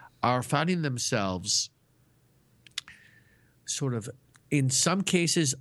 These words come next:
unformed about the way governance really happens, and in other cases, not really being willing to make the time to,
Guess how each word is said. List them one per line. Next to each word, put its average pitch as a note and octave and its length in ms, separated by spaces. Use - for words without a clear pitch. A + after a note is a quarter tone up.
unformed C#3+ 880
about A#2 360
the B2+ 260
way C3+ 520
governance B2+ 560
really B2 200
happens, F#2 520
and B2+ 120
in A#2 120
other F3 220
cases, F#2+ 760
not C#3+ 420
really D3+ 380
being C3 520
willing C#3+ 300
to C3 120
make A#2 320
the F2+ 100
time A2 680
to, A2+ 580